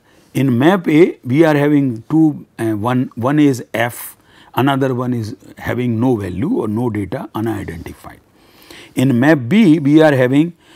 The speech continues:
uh, just three classes, uh, which are the, uh, and, uh, all are forest, and that, uh, seven hundred meter, six hundred meter, four hundred meter and different values are given. So if I take the C example, map C example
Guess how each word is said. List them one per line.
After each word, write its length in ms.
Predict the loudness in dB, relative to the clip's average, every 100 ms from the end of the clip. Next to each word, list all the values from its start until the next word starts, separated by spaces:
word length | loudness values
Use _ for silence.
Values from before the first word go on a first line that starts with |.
| -20 _
uh, 200 | -2 0
just 400 | 2 0 0 -6
three 240 | -2 0 -2
classes, 600 | -4 -4 -4 -4 -6 -10 _ _ _ _ _
uh, 300 | 0 2 2
which 240 | 0 -2 -2
are 160 | -4
the, 380 | -4 -4 -6 -8 -12 _ _ -20 -8
uh, 260 | -4 -4 -6 -4
and, 240 | -2 0
uh, 260 | 0 -2 -6 -12 -20 -20 _
all 220 | -2 0
are 160 | -2 -6
forest, 540 | -8 -6 -6 -6 -12 -20 -20 -20 -20 -10
and 140 | -4
that, 220 | -2 -4 -4
uh, 140 | -6
seven 340 | -6 -4 -2 0
hundred 300 | 0 0 0
meter, 340 | -2 -4 -6
six 280 | -6 -10 -6
hundred 300 | -6 -4 -4
meter, 320 | -4 -6 -8
four 240 | -8 -8
hundred 300 | -6 -8 -8
meter 260 | -8 -8 -8
and 280 | -8 -8 -8
different 340 | -10 -10 -8
values 400 | -8 -10 -12 -12
are 140 | -14 -14
given. 280 | -20 -20 -20 _ _ _ _ _ _ _ _ _
So 120 | -2 0
if 160 | 2
I 180 | 0 -2
take 340 | 4 4 6
the 100 | 2
C 380 | -4 -4 -2 0
example, 580 | 0 -2 -6 -6 -6 -4
map 260 | -2 -4 -4
C 240 | -6 -4
example 640 | -4 -6 -10 -10 -8 -10